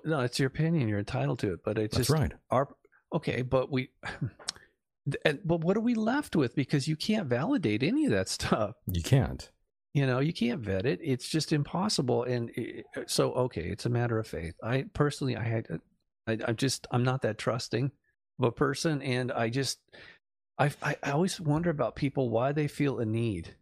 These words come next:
Speaker 1: to accept something like that, whatever the, it, 'cause it's just a, it's a weird theory.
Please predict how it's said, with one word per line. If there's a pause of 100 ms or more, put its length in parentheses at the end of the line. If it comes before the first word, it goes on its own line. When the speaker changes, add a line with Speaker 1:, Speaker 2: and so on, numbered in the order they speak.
(400)
Speaker 1:
to
accept
something
like
that, (440)
whatever
the,
it,
'cause
it's
just
a, (180)
it's
a
weird
theory.